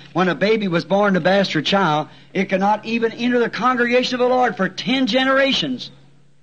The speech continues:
Four hundred and something years, that curse was so bad. Just think of that.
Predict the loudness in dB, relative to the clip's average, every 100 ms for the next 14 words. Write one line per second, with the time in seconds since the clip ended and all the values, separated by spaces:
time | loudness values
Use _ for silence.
0 | 0 4 4 4 2 2 2 2 0 0
1 | 2 4 4 2 0 -2 0 0 0 -4
2 | -8 -4 -2 -2 -4 -8 -14 -20 -20 -20
3 | -20 -20 -20 -14 -4 -2 2 2 0